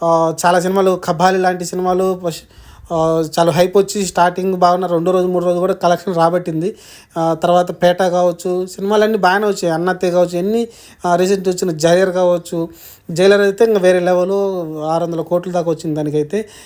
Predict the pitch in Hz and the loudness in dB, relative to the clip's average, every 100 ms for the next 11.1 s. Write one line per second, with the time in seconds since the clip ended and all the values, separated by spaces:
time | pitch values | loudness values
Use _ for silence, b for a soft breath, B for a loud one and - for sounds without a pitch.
0 | B - 202 214 220 233 233 233 226 202 | B 0 4 4 2 -2 -2 -2 2 2
1 | 202 220 180 165 185 175 175 160 170 196 | 4 2 0 -8 -12 -8 -6 -4 0 2
2 | 220 220 208 185 202 196 190 190 175 160 | 2 2 0 0 4 2 2 0 -2 -2
3 | 156 147 160 185 196 196 180 175 165 165 | -2 -2 0 0 0 0 0 -4 -2 -4
4 | 165 160 160 151 B B B - 185 196 | -4 -6 -2 -4 B B B -6 -2 2
5 | 190 185 196 196 185 175 165 160 180 185 | 2 4 4 4 4 4 2 0 -6 -4
6 | 180 175 190 170 165 160 170 170 165 165 | 0 -2 -2 -2 -2 -2 -4 -4 -4 0
7 | 165 165 160 160 156 185 165 160 160 156 | 2 2 2 0 0 0 -2 -4 -2 -2
8 | 151 175 165 175 B B - 165 165 160 | -2 0 -2 -4 B B -8 -4 2 2
9 | 175 190 180 180 196 240 269 220 214 220 | 2 -2 -2 -2 0 0 2 4 4 2
10 | - 202 220 220 - 196 208 185 180 214 | -2 0 0 -2 0 2 4 2 2 -2
11 | 233 | -4